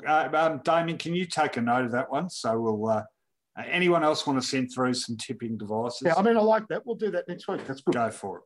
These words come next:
Speaker 1: it. All right. Uh, uh, Wild Panda knows who I'm talking about. Um, <laughs> all right.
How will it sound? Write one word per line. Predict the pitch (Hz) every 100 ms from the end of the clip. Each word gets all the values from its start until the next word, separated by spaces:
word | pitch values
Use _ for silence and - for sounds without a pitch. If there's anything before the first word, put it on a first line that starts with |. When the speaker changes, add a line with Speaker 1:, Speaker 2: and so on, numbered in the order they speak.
| _ 131
Speaker 1:
it. |
All | 127
right. | 123 117 117 -
Uh, | 120 117 113 - 127
uh, | 127 120
Wild | 139 131 -
Panda | 127 120 117
knows | 107 104
who | - 101
I'm |
talking | - 104 - 104
about. | 107 113 _ - - - -
Um, | 143 147 170 147 131 - -
<laughs> |
all | 202 -
right. | -